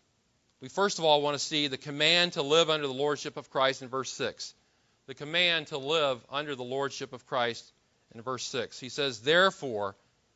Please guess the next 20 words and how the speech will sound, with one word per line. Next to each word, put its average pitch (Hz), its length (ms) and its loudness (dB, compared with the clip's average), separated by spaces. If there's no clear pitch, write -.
as 117 180 -4
you 131 120 -4
have 123 120 -4
received 120 380 -8
Christ 123 320 -2
Jesus 120 280 -8
the 131 100 -10
Lord. 110 340 -4
That 131 140 -10
word, 135 200 -2
therefore, 139 300 -4
is 110 140 -14
a - 40 -20
transitioning 151 720 -8
word, 110 260 -8
transitioning 139 840 -6
to 147 160 -6
the 127 160 -10
new 156 220 0
section. 156 560 0